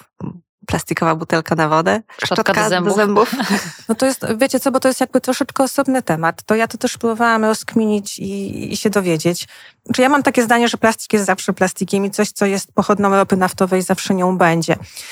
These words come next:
Speaker 3: Na to, na co ja zwracam uwagę, to to, żeby, bo też mam plastikowe butelki, które biorę w podróż, jak gdzieś wyjeżdżam, żeby mieć wodę zawsze przy sobie. To tam są takie, takie informacje, że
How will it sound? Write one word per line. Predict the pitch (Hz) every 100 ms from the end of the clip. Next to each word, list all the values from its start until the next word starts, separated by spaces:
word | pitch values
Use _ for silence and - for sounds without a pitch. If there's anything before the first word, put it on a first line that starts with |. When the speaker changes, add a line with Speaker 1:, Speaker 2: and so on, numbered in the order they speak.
| - -
Speaker 3:
Na | 202 214
to, | 269
na | 285
co | 254 240
ja | 233
zwracam | 220 190 180 180
uwagę, | 170 175 165 160 180 202 -
to | 214
to, | - 233
żeby, | 247 240 214 214 214 -
bo | -
też | - 294
mam | 190
plastikowe | 175 170 - - 170 175
butelki, | 185 185 185 190
które | - 185
biorę | 180 185 180
w |
podróż, | - 180 175 170
jak | 175 -
gdzieś | - 170
wyjeżdżam, | 165 170 170 170 170
żeby | 175 180
mieć | 180 180
wodę | 170 170
zawsze | 165 156 - 170
przy | - 170
sobie. | - 160 160 165 - - - -
To | -
tam | 220 262
są | 254
takie, | 220 - 208 - - - -
takie | 196 -
informacje, | 202 202 202 202 226 - 208
że | 190